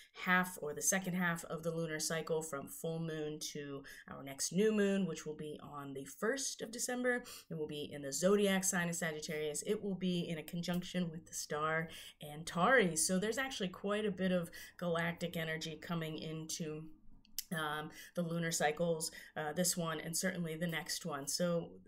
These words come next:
we're gonna have a conversation about that as well. So a couple of announcements. There's some big changes.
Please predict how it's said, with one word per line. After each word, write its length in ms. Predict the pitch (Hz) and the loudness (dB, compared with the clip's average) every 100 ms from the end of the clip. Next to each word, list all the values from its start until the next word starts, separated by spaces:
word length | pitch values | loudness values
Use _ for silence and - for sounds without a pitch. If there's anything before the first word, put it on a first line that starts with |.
| - | -10
we're 100 | - | -2
gonna 140 | 185 185 | 2 4
have 140 | 180 | 4
a 40 | 180 | 2
conversation 680 | 180 170 175 170 165 170 | 0 0 2 2 0 -2
about 300 | 156 156 151 | -2 -4 -4
that 220 | 147 143 | -4 -4
as 160 | 151 - | -4 -4
well. 200 | 165 143 | -2 -2
So 260 | 170 208 190 | 2 4 4
a 420 | 185 - - - | 0 -8 -12 -6
couple 240 | 185 196 | 0 2
of 80 | 226 | 4
announcements. 720 | 220 214 220 233 233 226 220 | 4 4 4 2 2 2 2
There's 220 | 185 175 | 2 2
some 220 | 185 175 | 2 0
big 260 | 175 190 190 | 2 2 2
changes. 760 | 185 190 185 185 185 180 175 | 2 4 4 4 2 0 0